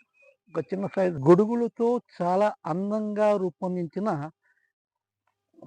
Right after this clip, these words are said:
సూపర్ స్పాట్ ఇది. ఈ ఫోటో స్టూడియో, ఈ వెంచర్లకు హలో, నమస్తే, సలాం. My name is Aslam. I am a real estate practitioner. ఈరోజు నేను మీకు ఒక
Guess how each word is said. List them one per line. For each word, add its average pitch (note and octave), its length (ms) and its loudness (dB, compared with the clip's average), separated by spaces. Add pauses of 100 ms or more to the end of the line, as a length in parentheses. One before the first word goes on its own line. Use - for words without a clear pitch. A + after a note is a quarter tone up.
(220)
సూపర్ - 440 6
స్పాట్ E3+ 380 2
ఇది. C#3 200 -10 (3750)
ఈ F3 80 2
ఫోటో D3+ 300 8
స్టూడియో, G3 440 4 (240)
ఈ F3+ 100 -4
వెంచర్లకు E3+ 680 2
హలో, G3 320 10
నమస్తే, G#3 420 2
సలాం. G3 400 4 (340)
My D3+ 220 2
name G3+ 200 2
is G3+ 180 0
Aslam. F#3+ 400 2 (100)
I E3+ 140 2
am F3 180 4
a F3 140 4
real F3 360 4
estate E3+ 460 -2
practitioner. D#3 600 -4 (760)
ఈరోజు G3 440 6 (400)
నేను F#3+ 300 2
మీకు G3+ 200 0
ఒక G3 140 -4